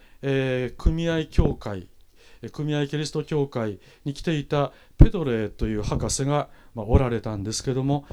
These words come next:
えー、このペドレが、えー、この洗-、えー、洗礼を受けた、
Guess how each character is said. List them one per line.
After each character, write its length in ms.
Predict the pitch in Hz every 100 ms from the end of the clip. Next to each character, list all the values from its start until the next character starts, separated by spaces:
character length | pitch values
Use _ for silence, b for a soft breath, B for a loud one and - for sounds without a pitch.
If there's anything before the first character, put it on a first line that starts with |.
| B B B B
え 100 | 117
ー、 60 | 117
こ 120 | -
の 120 | 143
ペ 120 | -
ド 140 | 170 156
レ 220 | 135 123
が、 260 | 147 113 - - B B B B B -
え 80 |
ー、 20 | 139
こ 140 | -
の 100 | 170
洗-、 320 | - 185 190 165
え 460 | 156 151 147 143
ー、 20 | 110
洗 300 | 190 208 220
礼 100 | 220
を 80 |
受 160 | 226 185
け 100 | 135
た、 300 | 165 156 113